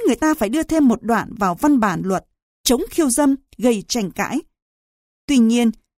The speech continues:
cô càng trở nên nổi danh và chương trình biểu diễn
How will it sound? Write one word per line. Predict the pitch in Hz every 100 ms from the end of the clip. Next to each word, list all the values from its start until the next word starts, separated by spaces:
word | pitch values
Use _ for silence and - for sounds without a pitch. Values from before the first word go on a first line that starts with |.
| _
cô | 339
càng | 339 240 202
trở | 214 196
nên | 262 330 262
nổi | 202
danh | 160 294 285 - _ _
và | 233 233
chương | 233 349
trình | 311 240 190
biểu | 180
diễn | 170 196